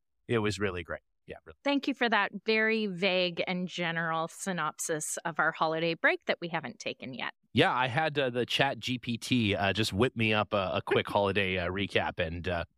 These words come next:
Speaker 1: works great. If you haven't tried the, uh, Chat G P T, uh, A I, super fun, super fun to ask
Speaker 2: Well,
Speaker 1: it
Speaker 2: thanks for
Speaker 1: to,
Speaker 2: having
Speaker 1: uh,
Speaker 2: me back for the, uh, recap show. So we did this last year,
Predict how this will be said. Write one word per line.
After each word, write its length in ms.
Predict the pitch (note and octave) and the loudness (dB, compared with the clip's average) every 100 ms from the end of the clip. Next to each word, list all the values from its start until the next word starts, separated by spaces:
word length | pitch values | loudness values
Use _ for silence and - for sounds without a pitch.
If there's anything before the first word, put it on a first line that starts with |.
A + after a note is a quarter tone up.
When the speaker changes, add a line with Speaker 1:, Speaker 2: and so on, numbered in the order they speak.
| _ - | _ -2
Speaker 1:
works 220 | C3 - | -2 0
great. 260 | - F2 D#2 | 0 -2 -2
If 140 | G2+ | -6
you 80 | G#2 | 0
haven't 240 | A#2 A2+ | 0 0
tried 320 | - G#2+ G2 F2 | -2 0 0 2
the, 160 | F#2 | 0
uh, 60 | F2 | 2
Chat 340 | - A2 F#2 | 2 2 0
G 200 | G2+ G#2+ | -4 -4
P 120 | F#2+ | -4
T, 340 | F#2+ G#2 F#2+ F#2+ | -4 -2 -2 0
uh, 420 | F2+ F2 D#2 D2 - | -2 -2 -2 -4 -2
A 180 | G2+ | -2
I, 380 | F#2 F2+ F2 E2+ - _ _ _ | 0 -2 -2 -4 -6 _ _ _
super 300 | - - G2+ | -4 -2 -2
fun, 240 | G2 F2+ - _ | -2 -4 -6 _
super 240 | - A2 G2 | -10 -8 -4
fun 220 | G#2 F2 | -2 -2
to 80 | - | 0
ask 80 | |
Speaker 2:
Well, 80 | C4+ | 2
Speaker 1:
it 40 | C#4 | 4
Speaker 2:
thanks 240 | D#4+ - | 2 2
for 80 | F#4 | 2
Speaker 1:
to, 80 | E4+ | 2
Speaker 2:
having 220 | C#4+ C#4+ | 2 2
Speaker 1:
uh, 40 | |
Speaker 2:
me 120 | C4+ | 2
back 320 | G#3+ G3 G#3+ C#4+ | 2 2 0 -2
for 320 | - - G#3+ | -8 -2 0
the, 340 | F#3 G3 F#3+ F#3 | 0 0 0 2
uh, 60 | F3+ E3+ | 0 0
recap 520 | D#3+ D4 - G3 D#3 | 0 -2 2 0 0
show. 300 | - E3 D3+ | -2 -2 0
So 240 | D#3 A#3 F#3+ | -2 0 2
we 140 | A#3+ | 2
did 120 | G4+ G4+ | 0 0
this 180 | F#4+ | 0
last 460 | C4 C4+ F#4 - - | 2 2 2 -4 0
year, 320 | E3 D3+ G#3+ | 0 2 0